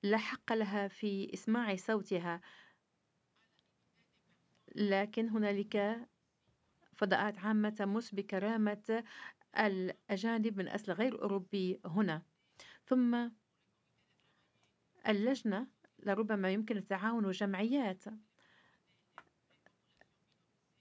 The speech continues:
هي الأخرى تتعاون، والأقليات أو لها دور في التعاون والأقليات، ولذلك ينبغي أن نطالب الدول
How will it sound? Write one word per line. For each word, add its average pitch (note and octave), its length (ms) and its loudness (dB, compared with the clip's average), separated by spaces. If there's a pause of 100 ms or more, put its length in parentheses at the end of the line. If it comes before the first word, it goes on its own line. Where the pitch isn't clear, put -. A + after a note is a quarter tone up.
(540)
هي G#3+ 220 4
الأخرى G#3+ 580 0 (1900)
تتعاون، A3 600 2
والأقليات G#3 840 0
أو F#3 160 0
لها F3+ 180 0
دور A3 380 2 (280)
في G#3+ 100 -10
التعاون G#3+ 480 0
والأقليات، F#3 840 0 (800)
ولذلك G3+ 960 2
ينبغي G#3+ 480 2
أن F#3+ 60 2
نطالب G#3+ 420 0
الدول G#3 920 0